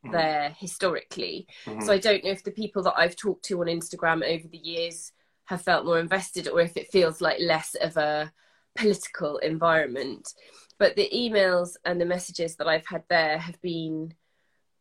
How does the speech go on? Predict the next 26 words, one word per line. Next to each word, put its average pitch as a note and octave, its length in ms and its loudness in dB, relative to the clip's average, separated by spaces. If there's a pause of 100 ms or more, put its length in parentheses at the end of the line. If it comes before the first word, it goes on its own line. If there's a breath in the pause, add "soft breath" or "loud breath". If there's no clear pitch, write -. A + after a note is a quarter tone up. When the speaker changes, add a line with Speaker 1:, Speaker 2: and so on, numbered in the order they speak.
(120)
Speaker 2:
um, F3+ 400 2
<laughs> - 40 -2
they've D4 200 0
been F4+ 240 8
a - 20 4
massive F4+ 480 4
relief, B3+ 560 -8
to A#3 80 -16
be A3+ 160 0
honest, G#3 400 0
because A3 300 -8
Speaker 1:
Mm. G#3 120 -4
Speaker 2:
it G#3+ 140 -6
feels A#3 320 -4
like G#3 260 -4
I've G3+ 220 -4
reached G#3+ 340 -10
the G#3 60 -12
people G3+ 360 -10
that F3+ 100 -6
I F3 80 0
wanted F3 400 -8
to F#3 140 -12
reach. F#3 440 -6
So F3 240 0
I've, F3 220 0